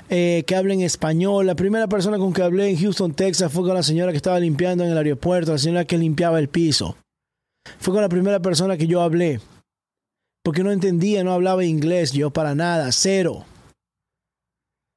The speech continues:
Yo tuve que agachar la cabeza y pedir disculpas, pedir perdón. Yo no exigía.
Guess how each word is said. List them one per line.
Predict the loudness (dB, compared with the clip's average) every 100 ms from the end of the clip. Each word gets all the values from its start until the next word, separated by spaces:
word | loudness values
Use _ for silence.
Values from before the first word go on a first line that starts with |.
| _ _ _ -6
Yo | -2
tuve | 0 0
que |
agachar | 0 0 0 0
la | 0
cabeza | 0 2 2 2 0
y |
pedir | 0 2 2
disculpas, | 2 0 0 0 0 -2
pedir | 0 0 2
perdón. | 0 2 2 2 0 -6 -16 -20 _ -20 -20 -4
Yo | 0 0
no |
exigía. | 0 0 0 2 2 2 -2